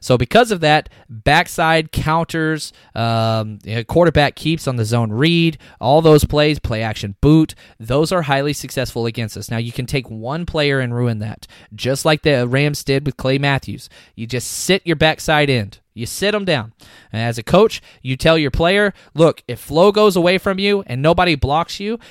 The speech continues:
you tell them and you practice this. Say, 'Counter, cut back, reverse, then go.'" <laughs> Uh, it, it, very, very simple. Literally, you tell 'em, "Stick your damn feet in the ground and don't move." So flow away,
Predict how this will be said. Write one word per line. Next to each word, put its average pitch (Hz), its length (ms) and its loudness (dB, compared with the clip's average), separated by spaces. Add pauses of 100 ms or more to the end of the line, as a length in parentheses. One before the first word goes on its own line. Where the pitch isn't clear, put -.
(120)
you 147 140 0
tell 220 320 4
them 107 260 -2
and 131 220 -6
you 147 100 -2
practice 185 560 0
this. 104 280 -10 (260)
Say, 156 400 2 (220)
'Counter, 208 540 0 (200)
cut 190 280 0
back, 185 320 2
reverse, 160 600 4 (160)
then 160 400 2
go.'" 160 320 4
<laughs> - 60 -14 (880)
Uh, 147 160 -2
it, 143 260 2
it, 135 140 -8
very, 190 200 2
very 214 200 2
simple. 139 340 -2
Literally, 151 360 2
you 123 100 -6
tell 165 180 -2
'em, 135 120 -6 (200)
"Stick - 500 -10
your 190 120 0
damn 156 340 0
feet 220 260 -4
in 254 40 -12
the 247 80 -2
ground 185 300 2
and 151 100 -8
don't 156 200 2
move." 123 220 -4
So 113 260 -6 (200)
flow 180 340 4
away, 175 400 4